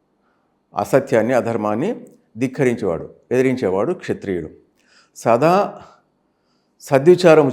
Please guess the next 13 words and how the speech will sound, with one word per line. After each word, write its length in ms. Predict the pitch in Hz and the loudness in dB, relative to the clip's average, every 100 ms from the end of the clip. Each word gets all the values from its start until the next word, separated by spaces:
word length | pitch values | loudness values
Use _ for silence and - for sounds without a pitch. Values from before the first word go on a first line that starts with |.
| 147 | 2
చేయలేని 640 | 131 127 120 135 208 - | 4 4 2 0 -4 -10
వ్యవసాయం 760 | - 123 139 151 135 123 160 - - | 0 2 2 4 4 2 -2 -8 -6
మరి 260 | 117 110 92 - - _ _ _ _ _ _ - | -2 -2 -4 -10 -20 _ _ _ _ _ _ -2
వ్యాపార 460 | 120 131 139 147 | 6 6 6 2
బుద్ధి 240 | 135 120 127 | 2 0 -2
గలవాడే 380 | 120 117 147 185 | 0 0 -2 -2
వైశ్యుడు. 420 | 101 95 90 76 - _ _ _ _ _ _ _ _ _ _ - | -2 -4 -10 -14 -18 _ _ _ _ _ _ _ _ _ _ -10
అంటే 160 | 117 135 | -2 0
వ్యవసాయం, 580 | 117 123 143 151 156 | 2 2 2 0 0
వ్యాపారం 480 | 147 131 - 123 120 | 2 0 2 0 0
చేయవాడు 300 | 110 107 135 | -2 -2 -4
వైశ్యుడు. 420 | 156 107 95 80 - _ _ _ _ _ _ _ - | -2 -4 -4 -12 -14 _ _ _ _ _ _ _ -2
కర్మనిష్ట, 520 | 143 165 180 175 165 | 2 4 4 2 -2